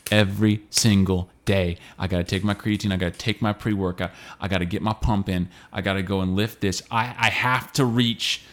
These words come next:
this max. I have to reach this bench or this squat or this whatever." And they push and they push and they push, and their entire life is just based around the gym. It's like you, they, they're always have their gym bag with them.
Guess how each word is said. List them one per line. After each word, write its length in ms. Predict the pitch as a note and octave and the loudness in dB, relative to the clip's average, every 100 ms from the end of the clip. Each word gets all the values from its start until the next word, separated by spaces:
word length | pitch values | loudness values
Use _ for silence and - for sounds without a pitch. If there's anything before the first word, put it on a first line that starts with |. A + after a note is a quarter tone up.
| _ | _
this 600 | G#2 G2 A#2+ A#2+ - - - | -8 4 4 4 0 -2 -2
max. 560 | G#2 G2+ F2+ - - | 2 4 2 -2 -6
I 100 | - | -6
have 380 | G2+ A2 A#2 - | -2 0 0 -2
to 100 | C3 | -2
reach 440 | A#2+ A#2+ A2 - F#2+ | 0 0 0 -4 0
this 440 | G#2+ G#2+ - - - - _ | 0 2 -2 -4 -8 -20 _
bench 560 | G#2 B2 B2 B2 - G#2+ | 2 4 6 4 0 0
or 60 | |
this 180 | G#2 G2+ | 2 2
squat 460 | - - B2 A#2 - | 0 2 4 4 2
or 80 | G#2 | 0
this 220 | G2+ - | 0 0
whatever." 600 | G2 F#2+ B2 G#2+ F2+ F2 - - _ - | -2 2 0 2 -2 -2 -8 -20 _ 0
And 120 | G#2+ | 2
they 100 | G2+ | 2
push 460 | - - C#3+ C#3 | -2 0 2 2
and 80 | A#2+ | 2
they 80 | G#2+ | 2
push 300 | - C3 B2 | 0 -2 0
and 60 | A2 | -2
they 60 | |
push, 240 | - B2+ A#2+ | 0 -2 0
and 60 | |
their 60 | G2+ | 0
entire 420 | F#2+ - - C3 | -2 -4 -2 0
life 380 | A2+ G#2+ G#2+ - | 2 2 0 -2
is 80 | G2 | -4
just 320 | G2 F2+ G#2 | -4 -6 -6
based 340 | G2+ G#2 G#2+ - | 0 0 0 0
around 140 | G#2 | 0
the 80 | G2+ | 0
gym. 320 | G2+ G2 F#2 - - - | 0 -2 -2 -6 -20 -16
It's 180 | F#2+ - | -10 -2
like 220 | G#2+ F#2+ | -2 0
you, 80 | G#2 | 0
they, 160 | G2+ G2+ | 2 2
they're 240 | E2 G2 | 0 0
always 380 | - A#2+ C#3 C3 | 2 4 4 2
have 120 | C3 | 2
their 120 | B2 | 2
gym 320 | A2 A#2+ A#2+ | 0 0 2
bag 320 | A2+ A2+ A2 G2+ | 2 4 2 2
with 200 | A2 - | 0 0
them. 280 | G#2+ G2+ | 0 0